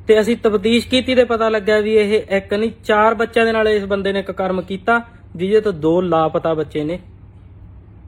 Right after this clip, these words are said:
ਤੇ ਸਮੂਹ ਸਿੱਖ ਪੰਥ ਤੇ ਬਾਹਰ ਵਸਦੇ ਸਿੱਖ ਤੇ ਜਿੰਨੇ ਵੀ ਪੰਜਾਬ 'ਚ ਵਸਦੇ ਨੇ, ਪੰਜਾਬੀ ਨੇ,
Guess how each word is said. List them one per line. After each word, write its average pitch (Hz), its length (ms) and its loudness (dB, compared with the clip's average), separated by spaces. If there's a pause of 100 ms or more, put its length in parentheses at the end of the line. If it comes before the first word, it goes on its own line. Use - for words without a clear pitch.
(1200)
ਤੇ 202 120 2
ਸਮੂਹ 208 400 2
ਸਿੱਖ 202 260 0
ਪੰਥ 196 320 -2
ਤੇ 196 140 -2
ਬਾਹਰ 180 280 0
ਵਸਦੇ 180 380 -4
ਸਿੱਖ 175 340 -2
ਤੇ 175 120 -2
ਜਿੰਨੇ 170 320 -2
ਵੀ 196 80 -2
ਪੰਜਾਬ 170 360 0
'ਚ 165 220 0 (400)
ਵਸਦੇ 175 440 0
ਨੇ, 170 260 -2 (100)
ਪੰਜਾਬੀ 170 460 0
ਨੇ, 180 180 0